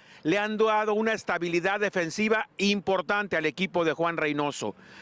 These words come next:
A lo mejor ya no es tan ofensivo como en, en algunos lapsos del torneo,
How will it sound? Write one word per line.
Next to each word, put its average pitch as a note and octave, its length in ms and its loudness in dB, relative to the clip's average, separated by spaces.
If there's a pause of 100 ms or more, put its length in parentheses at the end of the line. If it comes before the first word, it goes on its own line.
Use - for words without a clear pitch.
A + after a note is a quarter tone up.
(240)
A D#3+ 120 0
lo G#3+ 140 2
mejor A3+ 300 2
ya C4+ 180 0
no C4+ 140 2
es D4+ 100 -2
tan G#3+ 140 0
ofensivo F#3 580 0
como E3+ 180 2
en, F3 240 0
en F3 200 -2
algunos F#3 340 0
lapsos F#3+ 380 -2
del D#3 180 -2
torneo, E3 460 0